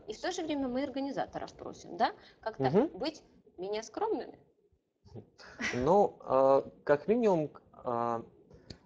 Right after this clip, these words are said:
Speaker 2: смотри, остался у нас такой незакрытый вопрос именно с организаторской точки зрения, что, вообще говоря,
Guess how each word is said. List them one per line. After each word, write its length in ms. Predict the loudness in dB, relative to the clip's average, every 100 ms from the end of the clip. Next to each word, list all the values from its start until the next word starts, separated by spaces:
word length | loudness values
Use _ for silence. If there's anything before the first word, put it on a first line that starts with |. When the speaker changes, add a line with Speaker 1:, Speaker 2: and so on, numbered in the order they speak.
| -6
Speaker 2:
смотри, 380 | -4 0 -2 -2
остался 440 | 0 6 6 4
у 20 |
нас 160 | 0 0
такой 240 | 0 0
незакрытый 500 | 0 2 2 2 2
вопрос 380 | 0 4 2 2
именно 160 | -2 -2
с 100 | -2
организаторской 600 | -2 0 0 0 -2 -6
точки 260 | -8 -6 -2
зрения, 280 | -2 0 -4
что, 200 | -2 0
вообще 260 | 0 0
говоря, 360 | 2 4 4